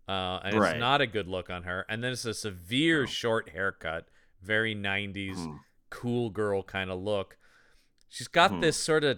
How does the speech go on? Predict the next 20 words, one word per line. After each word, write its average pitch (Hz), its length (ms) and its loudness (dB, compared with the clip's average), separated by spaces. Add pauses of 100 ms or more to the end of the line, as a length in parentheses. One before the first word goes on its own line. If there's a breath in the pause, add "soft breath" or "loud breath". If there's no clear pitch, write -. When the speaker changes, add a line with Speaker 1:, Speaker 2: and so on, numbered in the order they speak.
(140)
Speaker 1:
tank 143 420 -2
top 135 380 -2
t-shirt 135 640 -6
thing. 92 340 0 (540 soft breath)
And 160 120 4
then 302 120 4
it 247 160 -6
took - 260 -4
me 370 80 -2
a 339 60 2
second 208 380 0
to 151 60 -4
figure 156 320 2
out 135 100 4
what 147 120 6
I 139 80 8
was 123 180 0
looking 139 300 -2
at 90 220 -2
here. 80 380 -4